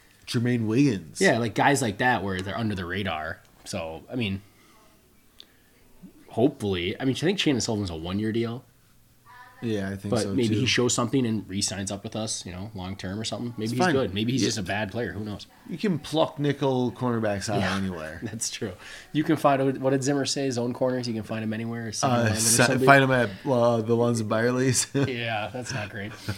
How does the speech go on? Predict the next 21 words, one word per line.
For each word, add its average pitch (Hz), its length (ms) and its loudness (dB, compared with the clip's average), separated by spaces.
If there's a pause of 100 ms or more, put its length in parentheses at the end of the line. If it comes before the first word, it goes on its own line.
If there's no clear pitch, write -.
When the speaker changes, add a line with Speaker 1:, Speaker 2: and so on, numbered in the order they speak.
(160)
Speaker 2:
Um, 139 520 8
okay, 165 400 10
so 147 240 10
I 139 100 10
think 170 160 4
that's 143 240 4
sort 156 140 6
of 131 60 2
the 117 160 2 (1300)
free 165 180 12
agency 170 280 8
recap. 104 480 0 (160)
Should 123 240 -2
we 113 140 2
hit 131 180 0
a 123 40 2
break 120 380 2
and 117 160 -2
then 113 180 0
we'll, 110 380 -2
uh, 107 220 -6